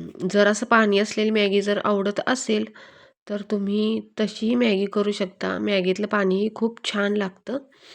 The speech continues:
खूप छान प्रकारे. आता आपण ही मॅगी एका भांड्यात काढून घेऊयात. खूप छान आणि खूप चविष्ट अशी ही मॅगी होते. माझे व्हिडिओ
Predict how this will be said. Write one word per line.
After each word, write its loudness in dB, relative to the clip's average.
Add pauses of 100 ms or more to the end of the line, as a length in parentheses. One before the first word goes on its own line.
(680)
खूप -6
छान 0
प्रकारे. -6 (840)
आता -6
आपण -4 (120)
ही -6
मॅगी 0
एका -2
भांड्यात -4
काढून -2
घेऊयात. -4 (1040)
खूप -6
छान 2
आणि 0
खूप -4 (100)
चविष्ट 2
अशी -2
ही -2
मॅगी 0
होते. 0 (1600)
माझे -2
व्हिडिओ 4